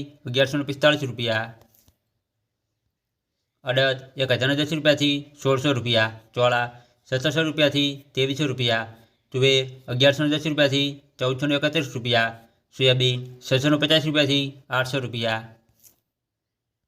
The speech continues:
રાય સાતસો ને સાઠ રૂપિયાથી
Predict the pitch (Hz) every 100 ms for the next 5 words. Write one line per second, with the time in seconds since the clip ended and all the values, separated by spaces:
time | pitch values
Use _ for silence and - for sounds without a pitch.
0 | _ _ _ _ _ _ 113 120 120 120
1 | - _ _ - 131 127 143 143 147 147
2 | 143 139 139